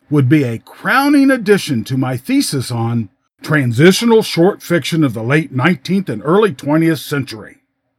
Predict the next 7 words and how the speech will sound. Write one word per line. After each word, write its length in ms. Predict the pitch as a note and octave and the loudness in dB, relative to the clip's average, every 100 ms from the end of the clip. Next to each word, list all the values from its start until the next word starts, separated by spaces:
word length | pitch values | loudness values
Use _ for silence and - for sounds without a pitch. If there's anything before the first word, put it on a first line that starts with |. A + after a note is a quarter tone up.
| _ _ - | _ _ 4
It 220 | G#3+ F#3+ | 6 8
was 320 | F3+ G3+ D#3+ | 6 6 2
to 120 | - | 0
be 200 | D3 F3 | 2 4
my 220 | F3 C#3+ B2+ | 6 4 0
grand 580 | G#2+ C3 D#3 E3 D#3+ | 0 4 6 8 6
opus 540 | C#3+ C#3 G#2 - - | 4 2 -2 -12 -14